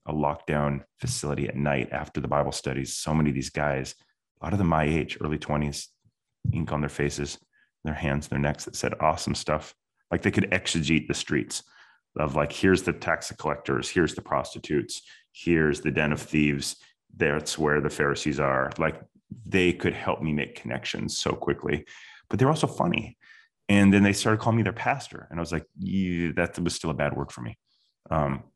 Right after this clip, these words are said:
but they asked me to do pastor visits. I'm like, "Okay, like, if that helps us do a one-on-one visit." But I'd stay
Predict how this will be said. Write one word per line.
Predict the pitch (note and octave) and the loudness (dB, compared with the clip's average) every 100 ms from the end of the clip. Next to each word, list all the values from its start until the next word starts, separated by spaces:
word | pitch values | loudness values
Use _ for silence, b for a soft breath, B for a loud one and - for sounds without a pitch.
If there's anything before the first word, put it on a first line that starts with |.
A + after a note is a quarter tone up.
| - | -12
but | D2+ F2 | -2 0
they | F2 | 2
asked | F2 - | 2 2
me | F#2 | 2
to | D#2+ | 4
do | E2 | 2
pastor | - E2+ - D#2 | 0 -2 0 0
visits. | E2+ G#2+ D2 - | 2 2 0 -4
I'm | |
like, | D#2 - | -8 2
"Okay, | G#2+ G#2+ - B1+ - _ | 4 4 0 -8 -10 _
like, | D#2 - - | -8 -8 -12
if | - | 0
that | F#2 E2+ | 2 4
helps | F2+ - | 0 -2
us | D#2+ | 0
do | F2 | 2
a | E2 | 4
one-on-one | D#2+ D#2 D#2+ E2 | 4 2 2 2
visit." | C#2+ C#2 B1+ b b b b b | -2 -4 -8 b b b b b
But | - | 0
I'd | F#2+ G#2 | 0 0
stay | - G#2+ G#2 G2 | 0 4 4 4